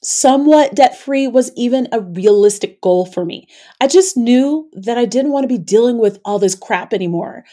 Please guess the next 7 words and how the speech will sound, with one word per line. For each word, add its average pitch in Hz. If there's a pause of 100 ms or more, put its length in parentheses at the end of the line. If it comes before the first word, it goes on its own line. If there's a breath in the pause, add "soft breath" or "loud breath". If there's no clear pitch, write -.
(360 soft breath)
So 254 (300)
I 220
created 240
a 185
super 302
simple 302
spreadsheet, 233